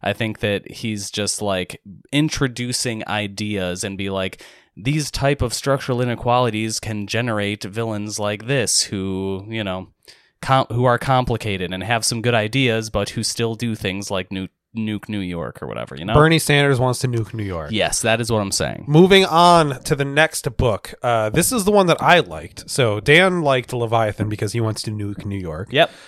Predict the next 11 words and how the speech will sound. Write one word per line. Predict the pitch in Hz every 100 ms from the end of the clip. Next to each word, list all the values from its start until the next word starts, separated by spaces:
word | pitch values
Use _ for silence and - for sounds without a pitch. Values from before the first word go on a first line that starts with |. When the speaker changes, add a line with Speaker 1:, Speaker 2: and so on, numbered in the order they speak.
| -
Speaker 2:
And | - 131
I | 135 180 302
like | 175 135
Justice | 135 120 117
League | 123 113
Dark | 113 113 131
because | 131 156
I | - 190
like | 156 156
Wonder | 151 160 143
Woman. | 113 107 101